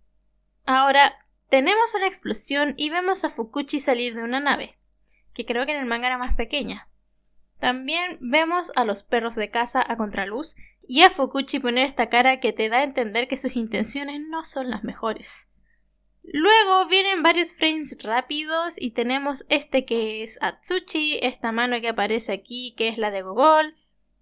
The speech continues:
Vemos a Kenji dando un puñetazo, a los perros de caza corriendo, Rampo tirándose de una ventana al más puro estilo de Asae y Atsushi esquivando ataques.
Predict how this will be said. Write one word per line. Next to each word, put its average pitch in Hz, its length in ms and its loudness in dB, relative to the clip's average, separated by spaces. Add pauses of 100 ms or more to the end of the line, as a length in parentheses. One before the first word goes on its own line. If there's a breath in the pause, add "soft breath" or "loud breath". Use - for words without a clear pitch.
Vemos 381 420 4
a 277 80 6
Kenji 277 360 -2
dando 247 280 2
un 233 100 -6
puñetazo, 247 1080 0
a 226 100 4
los 214 180 6
perros 233 340 2
de 202 140 -2
caza - 420 -4 (100)
corriendo, 262 880 0 (580 soft breath)
Rampo 311 460 6
tirándose 262 500 2
de 226 140 2
una 254 180 0
ventana 220 500 0
al 214 60 0
más 226 220 -2
puro 247 180 2
estilo 240 320 -2
de 202 80 2
Asae 294 580 4
y 320 200 -2
Atsushi 262 720 -2
esquivando 226 1000 -4
ataques. - 640 -10